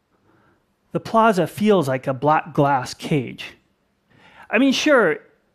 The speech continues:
in summertime, kids are running back and forth through the fountain, and there's ice skating in the winter, but it lacks the informality of a leisurely hangout. It's just not the sort of place you really wanna just hang out and chat.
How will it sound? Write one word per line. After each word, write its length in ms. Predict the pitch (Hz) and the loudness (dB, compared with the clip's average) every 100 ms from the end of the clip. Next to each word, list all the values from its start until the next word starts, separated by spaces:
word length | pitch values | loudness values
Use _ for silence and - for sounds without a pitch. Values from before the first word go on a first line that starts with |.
| - | -4
in 140 | 190 | -2
summertime, 600 | 202 214 208 190 196 190 | 2 2 2 0 0 0
kids 300 | - 202 165 | 2 0 2
are 60 | 170 | 2
running 280 | 165 165 160 | 2 2 2
back 220 | 151 156 | 0 -2
and 100 | 147 | -2
forth 220 | 175 156 | -2 -2
through 140 | 143 | -6
the 60 | 131 | -10
fountain, 640 | - 240 233 208 190 180 - - - | 0 0 2 0 0 -2 -4 -14 -6
and 140 | 139 127 | -4 -2
there's 140 | 127 | 0
ice 180 | 190 185 | 0 0
skating 380 | - 185 170 156 | 0 2 2 0
in 100 | 131 | 0
the 80 | 143 | 0
winter, 500 | 202 202 180 165 - _ _ _ _ - - | 0 2 0 0 -6 _ _ _ _ -20 -4
but 140 | 151 196 | 0 2
it 140 | 185 | 2
lacks 400 | 185 185 175 - | 2 0 -2 -2
the 360 | 165 156 147 - | 0 2 0 -2
informality 960 | 165 170 170 151 139 151 135 120 127 _ - | -2 0 0 2 4 2 0 -4 -14 _ -4
of 140 | 135 | 0
a 40 | |
leisurely 480 | 139 151 147 143 131 | 2 2 0 -2 -4
hangout. 440 | 117 123 120 123 156 | -4 -6 -8 -10 -12
It's 260 | - - | -14 -18
just 280 | - 233 - _ | -12 -12 -12 _
not 240 | 170 143 147 | 0 0 0
the 80 | |
sort 160 | 143 139 | -4 -4
of 80 | 127 | -4
place 260 | 139 127 | -4 -4
you 100 | 139 | -2
really 180 | 131 131 | -2 0
wanna 200 | 127 123 | -2 -6
just 220 | 120 127 - | -10 -16 -18
hang 340 | - - 131 | -8 -4 0
out 320 | 131 131 - _ - - - | 0 0 -2 _ -20 -14 -10
and 120 | 117 | -8
chat. 380 | - 190 - | -4 -4 -6